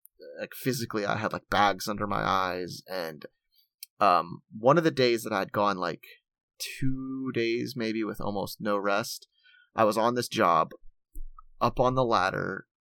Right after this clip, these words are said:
up on a scaffolding, in a house, all alone,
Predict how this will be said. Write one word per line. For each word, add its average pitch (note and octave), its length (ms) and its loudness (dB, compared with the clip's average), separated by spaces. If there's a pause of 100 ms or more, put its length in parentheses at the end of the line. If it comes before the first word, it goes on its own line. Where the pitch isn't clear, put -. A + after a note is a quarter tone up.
up A#2+ 180 2
on B2 100 6
a B2+ 60 4
scaffolding, F#2 960 -2
in G2+ 160 -4
a F#2+ 60 -2
house, A#2+ 540 0
all A#2+ 280 2
alone, A2+ 500 2